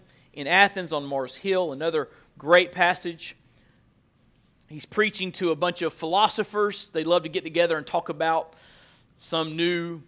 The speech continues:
religion or new idea. And, uh, and Paul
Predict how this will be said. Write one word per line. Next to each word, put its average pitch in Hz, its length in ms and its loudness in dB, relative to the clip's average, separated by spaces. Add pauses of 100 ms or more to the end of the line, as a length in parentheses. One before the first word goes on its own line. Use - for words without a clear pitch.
(240)
religion 170 600 0
or 151 80 -4
new 170 220 2
idea. 175 800 2 (560)
And, 156 580 2
uh, 131 360 0 (760)
and 143 120 -10
Paul 185 600 8